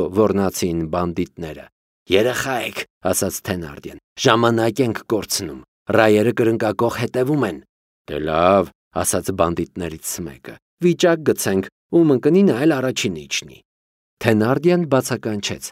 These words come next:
«Խենթ եք, գիժ եք, այ քեզ սարսաղների հավաք,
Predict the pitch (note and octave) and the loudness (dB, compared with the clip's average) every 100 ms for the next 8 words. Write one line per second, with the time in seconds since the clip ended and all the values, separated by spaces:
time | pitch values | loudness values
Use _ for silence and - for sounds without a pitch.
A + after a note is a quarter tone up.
0 | _ - - E3 F#3 F#3 C3+ G#2 F#2+ - | _ -6 0 4 4 2 -2 -6 -8 -12
1 | A#2 D3+ E3+ F3 D3 A2 F2+ - _ _ | -4 2 4 4 2 0 -2 -8 _ _
2 | - B2+ D#3 D3 - D3+ - - D#3 C3 | 2 4 4 2 2 2 2 2 2 2
3 | - C3 G#2+ A#2 G#2 F#2 F2+ E2 - | 2 2 2 2 2 0 -6 -12 -18